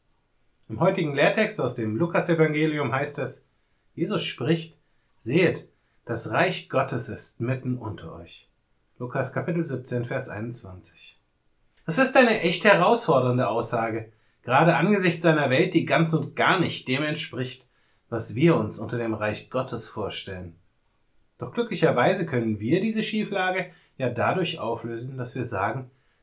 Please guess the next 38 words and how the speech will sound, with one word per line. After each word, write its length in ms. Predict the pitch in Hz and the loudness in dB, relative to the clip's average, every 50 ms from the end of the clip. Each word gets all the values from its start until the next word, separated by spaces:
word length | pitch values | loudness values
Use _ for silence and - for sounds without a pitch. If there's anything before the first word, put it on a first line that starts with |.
| _ - | _ -8
dass 280 | 107 101 - - - | -6 -6 -4 -4 -4
das 260 | - 98 95 - - | -4 -2 -2 -2 -2
nur 260 | 104 107 110 104 104 - | -2 -2 -4 -4 -4 -6
gültig 540 | - 104 107 110 110 - 123 107 - 87 | -6 -4 -2 -2 -2 -2 -4 -6 -6 -4
war, 380 | 85 87 92 104 113 110 104 95 | -2 0 0 0 0 0 -2 -4
als 220 | 95 98 92 - | -4 -4 -4 -6
Jesus 380 | 87 92 98 95 110 101 - - | -8 -10 -10 -8 -8 -8 -8 -8
noch 180 | 101 98 85 98 | -8 -8 -6 -6
auf 160 | 98 - - | -8 -8 -8
der 160 | - 98 - | -10 -10 -10
Erde 340 | 82 87 92 107 107 92 82 | -8 -10 -8 -6 -6 -8 -8
war. 260 | 82 80 80 - _ _ _ _ _ _ _ _ _ _ _ _ _ _ | -10 -12 -16 -16 _ _ _ _ _ _ _ _ _ _ _ _ _ _
Aber 380 | - 98 110 113 101 - - _ _ _ _ _ _ _ _ _ _ | -8 -6 -6 -6 -6 -8 -12 _ _ _ _ _ _ _ _ _ _
stimmt 580 | - - - - - - 101 98 110 113 - | -6 -4 -4 -4 -4 -6 -8 -8 -8 -6 -4
das 200 | 165 160 160 - | -4 -4 -2 -4
eigentlich? 680 | 143 143 147 151 151 151 151 156 151 - - - _ _ _ _ _ _ _ _ _ _ _ _ _ _ _ _ _ _ _ _ _ | -6 -6 -6 -6 -6 -6 -8 -10 -10 -12 -14 -18 _ _ _ _ _ _ _ _ _ _ _ _ _ _ _ _ _ _ _ _ _
Auch 180 | - 110 - | -8 -8 -6
die 180 | - 165 - - | -4 -4 -4 -4
Zeit, 380 | - - 135 147 175 180 - | 0 2 2 4 4 4 4
in 80 | 160 160 | 4 4
der 180 | 156 139 135 151 | 4 4 4 4
Jesus 320 | 175 202 214 175 - - | 4 4 4 2 2 2
gelebt 380 | - 151 143 165 190 - - 196 | 2 4 4 4 4 4 4 6
hat, 280 | 180 170 - - - _ _ _ _ _ _ _ _ _ | 6 6 4 0 -10 _ _ _ _ _ _ _ _ _
hat 220 | _ - 123 - - | _ -12 -12 -10 -10
ihre 340 | 135 143 156 165 160 135 117 | -8 -2 2 2 2 4 4
Welt 320 | 113 120 135 151 - 160 | 2 2 2 2 -2 -2
nicht 380 | - - 135 - - - - 120 | -4 -4 -4 -4 -8 -8 -4 -4
als 180 | 131 127 123 | -4 -2 -2
Reich 300 | 123 127 127 127 - - | -2 -2 -2 -2 -4 -6
Gottes 420 | - 135 127 - - - - 85 90 | -8 -8 -8 -8 -8 -8 -8 -8 -6
wahrgenommen. 640 | 92 95 92 85 90 90 92 92 90 90 90 85 - _ _ _ _ _ _ _ _ _ _ _ _ _ _ _ _ - | -6 -6 -6 -6 -8 -10 -10 -10 -12 -12 -14 -16 -20 _ _ _ _ _ _ _ _ _ _ _ _ _ _ _ _ -10
Auch 160 | 113 117 - | -8 -8 -6
dort 340 | - 131 131 147 165 160 131 | 0 2 4 4 4 4 4
war 140 | 113 110 | 4 4
die 120 | 113 110 - | 4 4 4
Hoffnung 380 | 151 160 160 - 147 131 123 | 4 2 2 2 0 -2 -2
groß, 420 | 113 - 135 165 175 - - - | -2 2 4 4 4 4 2 -4